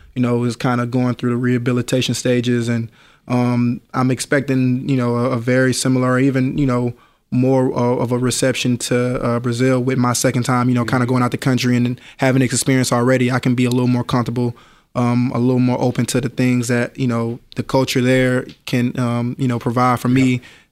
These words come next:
Speaker 1: um, as well, because I'm, you know, there to learn about, you know, the people there and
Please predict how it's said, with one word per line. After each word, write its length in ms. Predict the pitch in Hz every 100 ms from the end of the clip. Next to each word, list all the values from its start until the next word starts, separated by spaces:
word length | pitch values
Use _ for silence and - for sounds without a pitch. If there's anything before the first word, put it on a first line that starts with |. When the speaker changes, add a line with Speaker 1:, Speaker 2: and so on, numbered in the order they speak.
| _
Speaker 1:
um, 320 | 120 120 120
as 160 | 131 117
well, 240 | 131 135
because 280 | 123 - 120
I'm, 220 | 127 143 -
you 60 |
know, 140 | 131 120
there 180 | 123 123
to 100 | 127
learn 380 | 120 127 127 123
about, 360 | 117 123 127 135
you 80 | 127
know, 240 | 120 123
the 80 | 120
people 300 | - 127 127
there 320 | 127 131 127
and 220 | 123 120